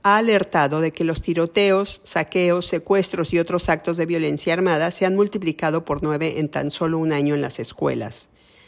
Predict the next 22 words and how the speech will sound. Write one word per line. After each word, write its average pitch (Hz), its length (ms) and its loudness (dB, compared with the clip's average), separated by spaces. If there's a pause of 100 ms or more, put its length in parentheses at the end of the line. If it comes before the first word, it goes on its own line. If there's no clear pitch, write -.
(140)
Las 190 220 2
agresiones 233 640 4
ocurren 180 420 4
en 160 140 4
un 170 80 2
contexto 170 540 0
de 156 100 -2
creciente 185 480 -2
inseguridad 160 580 0
y 160 80 0
malestar 147 640 2
generalizado 165 840 2
que 170 100 -2
paraliza 160 480 0
la 185 80 0
economía 156 560 0
y 151 80 -4
el 143 100 -6
sistema 151 400 -4
educativo 139 540 -4
del 127 140 -4
país. 131 580 -6